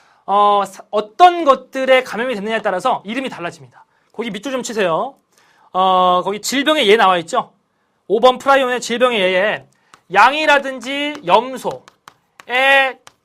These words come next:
감염됐을 때는 이걸 우리가 스크래피라고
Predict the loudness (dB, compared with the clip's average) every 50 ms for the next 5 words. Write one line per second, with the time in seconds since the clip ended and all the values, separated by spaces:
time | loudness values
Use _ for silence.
0 | -20 -10 -4 -2 -2 0 -2 -4 -4 -4 -8 -6 -6 -6 -4 -6 -6 -8 -10 _
1 | _ _ _ _ _ -12 -6 -6 -4 -4 -4 -6 -6 -8 -14 -10 -4 -4 -4 -4
2 | -6 -16 -20 -20